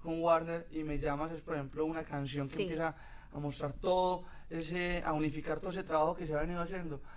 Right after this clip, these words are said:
Speaker 1: Entonces, en Colombia pasa eso, eh, hay mucho talento, hay mucha versatilidad, muchos sonidos, se está creando muchos movimientos musicales, eh, como el pop urbano,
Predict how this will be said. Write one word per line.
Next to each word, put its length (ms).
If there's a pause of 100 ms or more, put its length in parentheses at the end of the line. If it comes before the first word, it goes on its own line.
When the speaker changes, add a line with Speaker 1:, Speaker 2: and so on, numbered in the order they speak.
(180)
Speaker 1:
Entonces, 480
en 140
Colombia 460
pasa 360
eso, 240 (260)
eh, 420 (380)
hay 360
mucho 260
talento, 640
hay 320
mucha 240
versatilidad, 720
muchos 340
sonidos, 420
se 60
está 160
creando 340
muchos 280
movimientos 760 (260)
musicales, 760 (180)
eh, 300
como 320
el 180 (260)
pop 200
urbano, 580